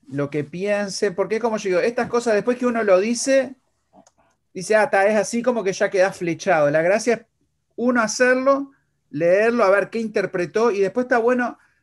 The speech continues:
ver, bueno, ¿por qué lo interpretaste así? ¿Por qué dibujaste eso? ¿Por qué pintaste tal cosa? ¿No? Pero lo, lo que quiero que quede claro es lo que pide la actividad. Es muy sencilla, es simplemente indicar cuáles son inscritos, seminscriptos, y después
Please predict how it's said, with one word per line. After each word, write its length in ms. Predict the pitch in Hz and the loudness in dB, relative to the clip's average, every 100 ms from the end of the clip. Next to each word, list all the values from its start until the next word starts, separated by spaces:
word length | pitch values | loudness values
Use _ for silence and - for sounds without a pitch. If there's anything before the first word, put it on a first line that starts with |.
| _ | _
ver, 280 | 147 220 233 | -4 0 0
bueno, 240 | 208 220 185 | 0 -4 -4
¿por 180 | 202 | -4
qué 100 | - 247 | -4 -4
lo 60 | |
interpretaste 640 | 240 220 180 180 190 185 165 | -2 -2 -2 -2 -2 -2 -6
así? 240 | - 151 | -8 -10
¿Por 220 | 151 147 | -8 -4
qué 120 | 202 | -2
dibujaste 600 | 214 185 - 180 180 151 143 | -2 -4 -4 -6 -6 -6 -6
eso? 240 | - 123 | -8 -12
¿Por 180 | 135 135 | -12 -8
qué 260 | 180 180 - - _ _ _ | -6 -6 -10 -20 _ _ _
pintaste 500 | 156 156 160 170 170 | -12 -8 -6 -6 -6
tal 200 | 151 151 135 | -4 -4 -4
cosa? 320 | 135 127 123 | -8 -8 -12
¿No? 180 | 180 - _ _ _ | -14 -18 _ _ _
Pero 240 | 196 202 - | 0 2 0
lo, 140 | 180 - | -4 -4
lo 160 | 185 | -4
que 120 | 185 185 | -2 -2
quiero 200 | 247 240 | 0 0
que 120 | 226 | 0
quede 140 | 233 | 0
claro 200 | 214 254 | 2 0
es 60 | 240 | 2
lo 120 | 214 | 2
que 100 | 190 | 0
pide 240 | - 214 196 | 0 0 0
la 80 | |
actividad. 480 | 156 151 156 135 110 _ _ _ _ - | 0 -4 -4 -4 -6 _ _ _ _ -4
Es 120 | 202 | -2
muy 140 | 220 254 | 0 -2
sencilla, 480 | 240 208 175 151 196 | -2 -4 -6 -4 -4
es 80 | |
simplemente 520 | 220 202 196 185 165 165 | -4 -6 -4 -4 -4 -6
indicar 560 | 165 180 254 285 294 _ _ _ | -6 -4 0 0 -2 _ _ _
cuáles 300 | 196 196 190 | 0 2 0
son 160 | 202 185 | -4 -6
inscritos, 400 | - 190 175 156 | -8 -6 -6 -6
seminscriptos, 500 | 185 190 254 269 240 | -8 -8 -8 -4 -2
y 20 | |
después 380 | 214 233 233 | 0 0 -2